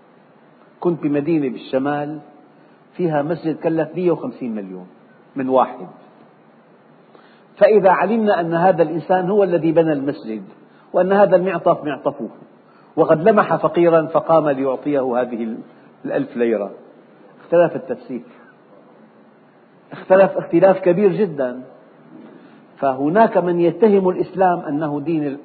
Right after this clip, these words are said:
الإرهاب، دين القتل، هو دين، دين السلام، والله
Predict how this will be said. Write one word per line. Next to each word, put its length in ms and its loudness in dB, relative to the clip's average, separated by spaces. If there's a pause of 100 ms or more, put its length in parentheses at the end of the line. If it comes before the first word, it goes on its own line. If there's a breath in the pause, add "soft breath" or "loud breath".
الإرهاب، 640 -2 (680)
دين 200 2
القتل، 520 -2
هو 120 0
دين، 320 -2
دين 240 0
السلام، 500 -2
والله 240 -8